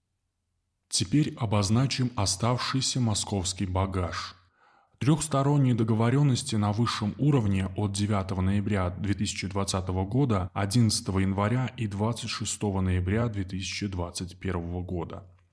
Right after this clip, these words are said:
включая деятельность трёхсторонней рабочей группы по разблокированию экономических и транспортных связей, усилия по запуску комиссии по делимитации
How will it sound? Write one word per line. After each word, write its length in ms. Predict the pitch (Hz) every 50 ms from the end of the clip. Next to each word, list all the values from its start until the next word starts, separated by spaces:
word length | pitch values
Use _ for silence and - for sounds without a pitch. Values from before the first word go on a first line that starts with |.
| _ _ _ _ _
включая 500 | - 123 120 123 - 131 120 110 104 98
деятельность 720 | 95 104 117 123 127 120 - 123 127 127 123 117 - - -
трёхсторонней 760 | 110 110 104 - - - 101 95 98 107 117 117 113 117 107
рабочей 480 | 104 98 92 98 95 92 92 - 98
группы 380 | 92 104 113 120 117 123 139 127
по 260 | - - 139 151 151
разблокированию 880 | 139 127 120 123 120 113 107 - 110 117 117 117 117 117 117 117 117 - - 117
экономических 920 | - - 104 104 98 95 92 95 98 95 - 107 - - 117 107 - -
и 40 | 85
транспортных 720 | 87 - 92 87 90 90 90 - 101 95 92 95 90 92
связей, 640 | - - - 95 87 85 85 - 80 76 - - _ _ - - - - -
усилия 480 | 131 117 - - - 131 113 104 95 92
по 180 | 90 104 107
запуску 460 | 104 113 113 98 - 95 90 - -
комиссии 560 | 98 - 95 98 104 104 98 - - - 95 92
по 220 | 95 98 104 98
делимитации 840 | 95 107 101 101 98 98 98 104 101 95 92 92 - - 92 90